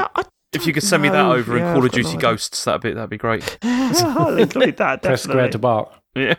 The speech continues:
Speaker 1: <laughs> Yeah, I don't know. I've no idea. I, all I know is that I didn't play at launch. Um, I played it shortly after launch, though, to be fair. Um, and I, yeah, I thought it was great.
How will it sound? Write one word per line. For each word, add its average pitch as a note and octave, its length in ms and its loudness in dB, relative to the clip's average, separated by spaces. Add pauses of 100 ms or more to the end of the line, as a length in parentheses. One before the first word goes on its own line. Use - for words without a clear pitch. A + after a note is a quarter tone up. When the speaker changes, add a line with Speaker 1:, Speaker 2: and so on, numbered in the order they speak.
Speaker 1:
<laughs> - 880 0 (880)
Yeah, C#4 260 0
I G3 80 2
don't A#3 220 0
know. A#3 340 0
I've D3 240 -2
no E3 220 0
idea. E3+ 280 0
I, F3+ 220 0
all F#3+ 340 0
I D#3+ 100 2
know C#3 180 0
is C#3+ 200 -2
that C#3 200 0 (120)
I E3+ 120 0
didn't F3 380 -4
play - 240 0
at - 120 0
launch. - 560 -2 (240)
Um, B2+ 480 0 (1080)
I - 40 -6
played D3 240 0
it C3+ 100 -4
shortly C3+ 240 -4
after C3 260 -4
launch, - 360 -8
though, - 140 -6
to - 120 -12
be B2+ 100 -6
fair. C#3 300 -2 (420)
Um, C#3+ 380 0
and C#3 120 -2
I, D#3 240 0
yeah, F#3 240 -4
I - 20 -6
thought - 160 -10
it - 40 -10
was - 80 -14
great. E3+ 280 -2